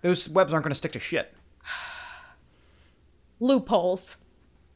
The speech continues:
Speaker 1: I'm starting to think this is all bullshit.
Speaker 2: That's why Spider-Man ain't shit.
Speaker 1: Spider-Man ain't shit. You heard it here first.
Speaker 2: Spider-Man.
Speaker 1: Electricians hate Spider-Man. Well, let me get you this shot. I think you're actually the first guest that's actually had to drink,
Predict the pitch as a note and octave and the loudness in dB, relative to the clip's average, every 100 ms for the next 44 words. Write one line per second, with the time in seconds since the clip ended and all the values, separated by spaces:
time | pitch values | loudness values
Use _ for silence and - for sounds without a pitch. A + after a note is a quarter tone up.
0 | _ C4 D4+ D#4+ A#3 G#3 E3+ F#3 C3+ D#3 | _ 4 8 8 8 6 6 4 6 4
1 | C3 - F3 E3+ C3 - - _ _ _ | 4 4 4 4 -4 -6 -10 _ _ _
2 | _ G#3+ G#3+ - G#3 G3+ - G3 F#3+ F#3 | _ -6 -6 -6 -8 -8 -8 -8 -8 -10
3 | F#3 - _ - F3 - E3+ - _ _ | -14 -18 _ -14 -12 -10 -14 -18 _ _
4 | - - E3 E3 D#3+ D3+ C#3+ - D#3+ B2 | -4 4 6 6 2 0 -2 0 0 2
5 | D3+ D#3 F3 D3+ C#3+ C3+ - A#2 - - | 0 4 4 4 2 0 2 0 0 -12
6 | _ _ _ _ _ _ - - F#3+ C#3+ | _ _ _ _ _ _ -14 -4 2 4
7 | D3+ D#3+ F#3 E3 F3+ F3 - - D#3 C#3 | 4 2 0 0 -2 -4 -8 -2 0 0
8 | - - - D3+ C#3+ A#2+ G#2+ G2 _ _ | -4 -16 0 2 4 2 0 -4 _ _
9 | _ _ _ - - - - - _ _ | _ _ _ -20 -20 -20 -20 -20 _ _
10 | _ _ _ _ - D#3 G3+ G3+ F#3+ D3+ | _ _ _ _ 0 6 6 6 2 2
11 | C3+ C3 F2 - - - - - - - | 2 2 -2 -4 -20 -20 -20 -20 -20 -20
12 | - _ _ _ _ _ _ _ _ _ | -20 _ _ _ _ _ _ _ _ _
13 | - - F#3 A3 G3 F#3 F#3+ D#3+ D#3 D#3 | 0 4 6 6 4 4 2 -4 -2 -2
14 | - C#3 B2+ G#2 A#2 G#2+ G2 G#2 F2 F2 | 0 0 0 -2 -4 -4 -6 -8 -10 -10
15 | F2 F2 | -12 -12